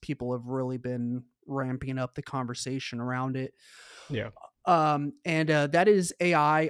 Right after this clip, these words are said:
Speaker 1: artwork or A I generated artwork. Um, Gabe, how do you, how do you usually refer to this topic? A I art, A I generated
Speaker 2: Um,
Speaker 1: art?
Speaker 2: yeah, just, like, A I art, A I generated, uh, anything or, like, image-based generation would be good too. Um,
Speaker 1: Okay.
Speaker 2: it's just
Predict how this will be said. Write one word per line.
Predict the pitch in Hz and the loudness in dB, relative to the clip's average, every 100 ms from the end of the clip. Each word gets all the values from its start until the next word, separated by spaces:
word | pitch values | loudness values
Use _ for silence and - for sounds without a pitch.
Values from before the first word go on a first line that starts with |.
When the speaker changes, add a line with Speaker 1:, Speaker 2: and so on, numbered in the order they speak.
| - | -2
Speaker 1:
artwork | 165 - 262 320 - - - | -4 -2 -2 -2 -6 -10 -4
or | 151 | -2
A | 151 156 | 0 0
I | 147 151 | 2 0
generated | 147 147 160 185 208 220 - | -2 -2 0 2 0 0 -4
artwork. | 214 226 254 - - - - | -6 -4 -6 -6 -14 -20 -6
Um, | 143 147 143 143 - - | -4 -2 -2 -4 -8 0
Gabe, | 196 196 185 | 4 4 4
how | 196 | 4
do | 190 | 2
you, | 190 | 2
how | 165 | 0
do | 208 | 0
you | 190 156 | 0 0
usually | 139 - 139 | 0 -2 -4
refer | 127 117 123 123 | -6 -8 -10 -12
to | - | -14
this | 120 - | -14 -10
topic? | 120 123 123 - | -10 -10 -12 -10
A | 143 139 | -6 -4
I | 147 | -2
art, | - 160 175 180 - | -2 -2 0 -2 -4
A | 139 | -4
I | 135 135 | -4 -6
generated | 143 139 147 156 175 | 2 4 6 6 2
Speaker 2:
Um, | |
Speaker 1:
art? | 185 | 2
Speaker 2:
yeah, | 294 285 | 2 2
just, | 220 202 | 4 6
like, | 170 127 143 | 8 6 6
A | 139 113 | 8 8
I | 110 | 10
art, | 110 110 110 - - | 8 6 4 0 0
A | 110 | 2
I | 107 | 2
generated, | 98 101 104 107 110 104 - | 2 2 2 2 2 -2 -2
uh, | 123 107 107 - | 2 4 4 4
anything | 135 143 151 151 143 | 6 8 10 10 8
or, | - 127 | 6 4
like, | 107 131 | 4 4
image-based | 139 127 120 117 117 - - _ _ | 6 6 4 2 2 0 -16 _ _
generation | 131 120 113 117 131 127 - _ _ - | 2 6 6 4 0 -2 -4 _ _ -14
would | 117 | -4
be | 117 | -2
good | 113 107 | 0 -2
too. | 123 117 110 113 | 0 2 0 -4
Um, | 92 104 104 110 | -2 0 2 0
Speaker 1:
Okay. | - - | -4 -6
Speaker 2:
it's | 110 | -6
just | - - | -4 -4